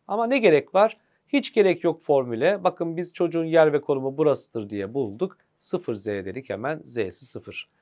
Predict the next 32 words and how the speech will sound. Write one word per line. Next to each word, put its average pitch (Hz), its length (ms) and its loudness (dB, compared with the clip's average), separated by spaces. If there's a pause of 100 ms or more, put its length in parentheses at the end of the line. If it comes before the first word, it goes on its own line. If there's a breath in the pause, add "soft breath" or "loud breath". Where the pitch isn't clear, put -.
(220)
Yani 202 220 -4
ben 233 260 6
formüle 208 580 -2
çok - 180 -14
ihtiyaç 190 420 -6
duyulmaması 180 520 -4
gerektiğini, 104 460 -6
çünkü 196 220 -12
formül 202 420 -2
bizi, 156 300 0 (360 soft breath)
dediğim 208 240 -2
gibi 175 140 -6
hep 208 160 -4 (100)
söylüyorum, 180 560 -2 (200)
bilgi 185 300 -6
basamağında 156 800 0 (380)
sınırlı 190 420 2
tutar, - 460 -4
ezbere 165 360 0
sevk 139 320 -2
eder 139 180 -4
ama - 280 -6
anlamı 151 380 -2
yakalamak 120 540 -4
bence 127 240 -4
grafikle 131 500 -4
mümkündür. 110 600 -12 (220)
Ve 120 80 -6
siz 131 180 -12
de 110 60 -2
sorularınızı 104 540 -6
lütfen 139 460 -8